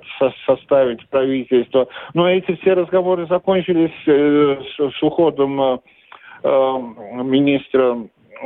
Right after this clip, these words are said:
самоуправления, э, Юриса Пуца. И тогда все это затихло. Теперь опять, э,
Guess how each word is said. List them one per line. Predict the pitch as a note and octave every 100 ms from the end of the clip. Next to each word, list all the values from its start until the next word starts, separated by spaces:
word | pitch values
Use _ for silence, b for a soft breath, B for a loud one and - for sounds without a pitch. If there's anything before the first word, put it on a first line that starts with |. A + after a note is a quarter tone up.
| B2
самоуправления, | C3 B2+ B2+ C3 B2+ C3+ B2+ A#2+ A#2 A2+
э, | A2+ G#2 A2 A2
Юриса | C3 B2+ G#2+ - B2
Пуца. | - D3 C3 G#2+ - C2+
И | A1
тогда | - A2 C3+ D3
все | C3+ - C#3+
это | C3 C#3 B2+ A2 A#2+
затихло. | C#3+ C3+ - A2 - F#2 F2
Теперь | B2+ B2 A#3
опять, | G3 - D3 C#3+ C#3 - B B B B -
э, | D3+ B2 B2